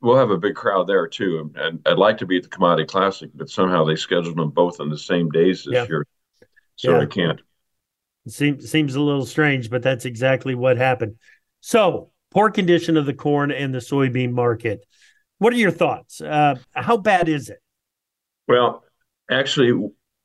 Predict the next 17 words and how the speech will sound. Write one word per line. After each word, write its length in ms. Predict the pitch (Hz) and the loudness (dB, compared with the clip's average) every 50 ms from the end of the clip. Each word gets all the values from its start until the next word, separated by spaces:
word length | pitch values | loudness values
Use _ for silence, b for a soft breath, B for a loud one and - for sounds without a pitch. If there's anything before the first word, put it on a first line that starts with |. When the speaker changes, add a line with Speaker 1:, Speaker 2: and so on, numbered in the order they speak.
| _ - | _ -2
Speaker 1:
uh, 340 | 104 95 98 90 92 90 - - _ _ _ _ - | 0 2 2 2 2 0 -2 -6 _ _ _ _ 0
we 200 | 120 135 147 147 | 2 2 4 4
think 240 | 165 139 123 117 - | 2 2 0 0 0
that 220 | 98 90 - - | -2 -4 -4 -6
corn 260 | - - 117 110 101 | -4 0 0 0 0
and 80 | 95 - | 0 -2
soybean 380 | - 107 98 98 95 95 90 | -2 -2 -2 0 0 -2 -4
markets, 560 | 87 85 87 85 - - 87 - - - - - | -4 -4 -4 -4 -6 -8 -10 -12 -12 -16 -14 -8
uh, 300 | 69 85 90 82 85 82 - _ b b b b b | -4 -2 -2 -2 -2 -4 -6 _ b b b b b
are 100 | 85 90 | -2 0
making, 440 | 90 92 92 90 - 90 85 85 82 - - | 2 2 0 0 -2 -4 -4 -6 -6 -8 -8
uh, 200 | 80 82 78 78 | -6 -6 -6 -6
bottoms 560 | 76 - 90 85 87 85 80 78 78 - - | -4 0 0 2 4 2 2 0 -2 -4 -4
right 240 | 85 82 82 80 71 | -2 0 0 0 -2
now. 260 | 73 73 69 67 - _ _ _ b b b b b | -6 -10 -12 -12 -16 _ _ _ b b b b b
Speaker 2:
Okay. 100 | - - | -10 -6
Speaker 1:
Um, 360 | 78 78 82 80 78 76 78 | -4 -2 0 0 0 0 -2